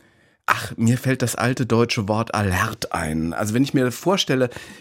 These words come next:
wie er so ist, also ich hab ihn als alten Mann kennengelernt oder älteren Mann, äh, dann ist er mir wie ein Turner vorgekommen. So leicht, äh, kraftvoll, dynamisch, wendig,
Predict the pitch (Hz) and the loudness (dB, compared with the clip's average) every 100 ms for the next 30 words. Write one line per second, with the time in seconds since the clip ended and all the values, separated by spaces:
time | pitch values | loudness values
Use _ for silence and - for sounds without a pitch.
0 | - 139 156 143 135 131 135 117 208 - | -4 -2 0 -2 0 0 0 0 0 0
1 | 107 107 123 101 95 92 113 104 98 151 | 0 2 2 2 2 0 0 2 2 2
2 | 208 156 160 165 151 151 123 98 98 139 | 2 2 4 4 4 4 2 0 4 2
3 | 170 143 147 135 135 147 147 - 104 104 | 2 2 4 4 4 2 0 -2 -6 -6
4 | - 117 113 - - 143 139 135 127 117 | -2 0 0 -4 -4 0 2 0 0 -2
5 | - - 220 170 95 90 - 92 87 101 | -2 -6 -2 0 0 -2 -2 -2 -2 -4
6 | - 101 120 135 - - - - - 101 | -2 2 2 2 -2 -18 -18 -20 -8 0
7 | 110 101 110 151 185 - - - - - | 2 2 2 2 0 -2 -4 -6 -8 -6
8 | 101 95 - 120 156 - - 147 139 131 | -6 -4 -2 0 0 -2 0 4 4 6
9 | 117 113 127 175 170 160 - 147 98 117 | 6 6 4 2 2 0 -2 -6 -4 2
10 | 143 190 175 156 151 - | 4 4 4 2 0 -4